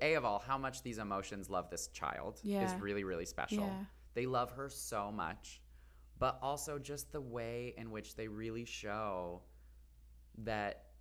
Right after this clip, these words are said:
Speaker 1: even the bad days matter,
Speaker 2: Mm-hmm.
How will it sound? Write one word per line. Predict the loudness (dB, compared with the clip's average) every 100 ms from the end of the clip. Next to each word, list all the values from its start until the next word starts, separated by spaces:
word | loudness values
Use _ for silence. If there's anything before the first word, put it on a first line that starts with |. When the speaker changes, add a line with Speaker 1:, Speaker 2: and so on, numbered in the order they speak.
| -20 -4
Speaker 1:
even | -2 0 -2 -4
the | -4
bad | 0 2 2 0
days | -2 0 0 0 -2 -4 -6 -8 -14 -20 -20 -10
matter, | -4 0 2 0 -2 2
Speaker 2:
Mm-hmm. | 8 10 10 6 4